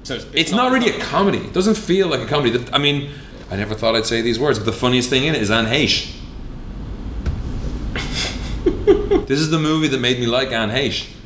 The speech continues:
Speaker 2: She comes off not as qu-, maybe with red hair, maybe that's it, but she just comes off as, like,
Speaker 1: You don't like Anne Heche?
Speaker 2: Not normally. She's kind of,
Speaker 1: She's kinda
Speaker 2: she's like a
Speaker 1: weird.
Speaker 2: shrill harpy.
Speaker 1: She is kinda weird.
Speaker 2: Yeah. But in this, she's kinda cool.
Speaker 1: Well, I liked her in Donnie Brasco.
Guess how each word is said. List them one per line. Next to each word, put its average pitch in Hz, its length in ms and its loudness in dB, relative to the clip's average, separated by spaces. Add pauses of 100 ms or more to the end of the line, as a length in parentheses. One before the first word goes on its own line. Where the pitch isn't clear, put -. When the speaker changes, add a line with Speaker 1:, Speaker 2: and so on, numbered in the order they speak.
Speaker 2:
She - 140 -4
comes 143 200 2
off 151 200 2
not 160 140 4
as - 80 -2
qu-, 131 200 -6
maybe 135 240 2
with 123 120 0
red 113 140 4
hair, 107 180 2
maybe 101 160 2
that's 107 180 2
it, 95 140 -2
but 104 120 2
she 110 100 -2
just 131 140 -2
comes 127 160 2
off 127 160 4
as, 123 100 0
like, 107 300 2 (180)
Speaker 1:
You 156 60 -4
don't 165 160 2
like 170 200 2
Anne 175 120 4
Heche? 190 280 -2 (260)
Speaker 2:
Not 202 220 2
normally. 151 520 2 (120)
She's - 160 -6
kind 175 180 2
of, 160 100 2 (200)
Speaker 1:
She's 214 200 -4
kinda 202 160 0
Speaker 2:
she's 143 80 2
like 170 100 4
a 160 40 4
Speaker 1:
weird. - 80 4
Speaker 2:
shrill 170 320 4
harpy. 156 500 2
Speaker 1:
She - 160 -6
is 196 80 -2
kinda 190 220 0
weird. 127 400 0
Speaker 2:
Yeah. 110 200 2 (460)
But - 120 4
in 160 80 6
this, - 580 2 (600)
she's - 180 -2
kinda 104 240 -2
cool. - 280 -2 (880)
Speaker 1:
Well, 175 140 0
I 180 60 6
liked 220 240 4
her 170 60 2
in 127 80 2
Donnie 123 200 2
Brasco. 95 420 -6